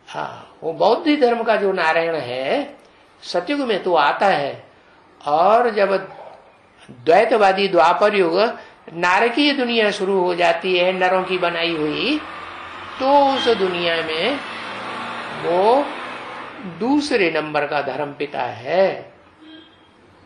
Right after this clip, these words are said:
क्यों दूसरे नंबर का बना? क्योंकि पहला नंबर तो माया ले जाती है, और माया के साथ माया का पति जो है वो बड़ा हिम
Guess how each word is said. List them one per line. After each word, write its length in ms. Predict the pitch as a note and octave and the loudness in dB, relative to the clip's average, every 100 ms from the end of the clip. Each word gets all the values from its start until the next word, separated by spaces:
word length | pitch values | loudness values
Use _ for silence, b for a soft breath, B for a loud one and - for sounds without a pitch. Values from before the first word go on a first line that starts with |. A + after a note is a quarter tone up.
| - _ - | -20 _ -2
क्यों 200 | A#3 D4+ | 2 4
दूसरे 320 | D4+ D4 C#4 | 2 2 0
नंबर 260 | A#3 A3 G3+ | 0 0 -2
का 100 | F#3+ | 0
बना? 220 | D#3+ C#3 A#2+ - - - - - - - - - - - - - - - - - | -2 -4 -10 -18 -20 -20 -20 -20 -20 -20 -20 -20 -20 -20 -20 -20 -20 -20 -20 -4
क्योंकि 240 | G3 G3+ | -2 -2
पहला 480 | G3+ A3 F#3+ G3+ G3 | 0 4 6 6 4
नंबर 360 | F3 E3+ D#3+ | 0 -2 -2
तो 160 | D#3+ G3 | 0 0
माया 400 | G3 G3+ A#3 B3+ | 2 2 4 4
ले 200 | B3+ B3+ | 2 -2
जाती 420 | B3+ A#3+ B3 A#3+ | -2 -4 -6 -8
है, 180 | G3+ G3+ - - _ _ _ _ _ _ _ _ _ _ _ _ _ _ _ | -8 -10 -18 -20 _ _ _ _ _ _ _ _ _ _ _ _ _ _ _
और 180 | G3+ A3 | 0 2
माया 460 | G#3+ A3 A#3 A3 | 2 4 4 4
के 120 | G3 F3 | 2 0
साथ 280 | E3+ E3+ | 2 2
माया 480 | F3 F3 F#3 G#3 G#3+ | 2 2 4 4 4
का 140 | G#3+ G3 | 4 4
पति 400 | G3+ G#3 A#3+ A#3 | 4 2 2 2
जो 160 | A3 | 2
है 300 | G#3 G3+ F#3 | 2 2 0
वो 460 | D3+ F#3 A3 A3 F#3+ | 0 2 4 2 -2
बड़ा 360 | F#3 F#3 G3+ G#3 | -4 2 4 4
हिम 440 | G3 G3+ G#3 G3+ | 4 0 -2 -10